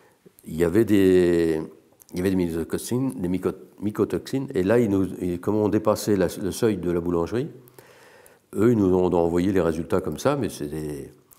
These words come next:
et on était à mille, mille six cents, on était jusqu'à mille deux cents donnes, hein, deux mille deux cents donnes, je veux dire. Mille six cents, mille deux cents donnes, mille, euh,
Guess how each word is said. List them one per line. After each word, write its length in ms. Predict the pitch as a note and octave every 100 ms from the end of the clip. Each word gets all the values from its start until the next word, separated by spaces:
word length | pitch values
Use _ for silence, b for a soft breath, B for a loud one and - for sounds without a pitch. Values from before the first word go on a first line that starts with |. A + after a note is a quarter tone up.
| B B B B -
et 120 | F2
on 120 | E2+ F2
était 160 | -
à 60 | F2+
mille, 240 | F#2 A2
mille 340 | G#2+ A2 G#2 G2+
six 200 | - F#2+
cents, 500 | - A2 C3+ C#3+ -
on 160 | F#2+
était 240 | F#2+ F#2 F#2+
jusqu'à 280 | F#2 - F2+
mille 200 | C3 B2
deux 120 | B2+
cents 220 | B2 G#2
donnes, 300 | G#2 C3+ F3 - - _ _ -
hein, 200 | E2 G#2 - - _ _
deux 180 | G#2 C#3+
mille 200 | D#3 C3
deux 100 | A2+
cents 180 | G#2+ F#2
donnes, 220 | G#2+ B2+
je 60 | A2
veux 60 | G2+
dire. 140 | A#2+ B2 - _ _ _ _ - B B B B B B _ _ _ _ _ _ _ _ _ _ _ _ _ _ _
Mille 200 | E2+ E2+
six 180 | - E2+
cents, 260 | - G2 A#2
mille 200 | G2+ F2
deux 140 | F#2+
cents 220 | - F#2
donnes, 380 | F2 G#2 A2 F#2+
mille, 260 | F2+ F2+ F2
euh, 920 | F2 E2+ E2+ E2+ E2 E2 E2 -